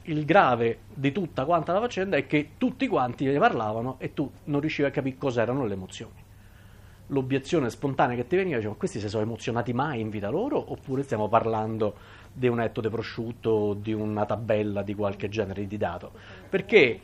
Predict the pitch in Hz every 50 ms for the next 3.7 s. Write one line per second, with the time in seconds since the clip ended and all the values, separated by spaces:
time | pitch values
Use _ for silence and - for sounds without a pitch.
0 | - - - - - - - - - - 165 175 208 220 196 180 165 156 147 143
1 | 131 - - 151 170 175 156 151 185 - - - - 247 196 147 127 107 - -
2 | - 127 110 101 92 - - - 202 190 175 139 135 127 127 123 131 127 - -
3 | 147 127 131 151 151 135 110 98 101 135 202 240 -